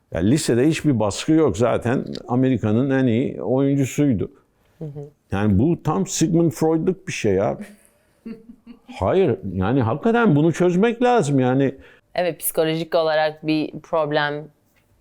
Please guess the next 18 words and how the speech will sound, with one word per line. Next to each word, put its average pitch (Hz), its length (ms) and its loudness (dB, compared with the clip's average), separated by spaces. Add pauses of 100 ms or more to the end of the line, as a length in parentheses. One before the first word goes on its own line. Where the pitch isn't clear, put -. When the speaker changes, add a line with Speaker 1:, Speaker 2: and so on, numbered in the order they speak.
Speaker 2:
bir 143 420 -4
Speaker 1:
Yani 151 80 -4
Speaker 2:
mental 160 340 2
Speaker 1:
bu 165 60 6
Speaker 2:
olarak 147 420 2
bir 143 300 -4 (180)
Speaker 1:
lisede 175 500 2
bu 190 60 2
kadar 196 320 2
rahat 170 300 0
üçlük 156 380 -2
atan, 147 380 -2 (140)
Speaker 2:
Doğru 156 160 2
Speaker 1:
e, - 20 2
bir 139 40 2
Speaker 2:
söylüyorsun, 139 460 4
Speaker 1:
oyuncu 156 200 2
Speaker 2:
değil 190 40 0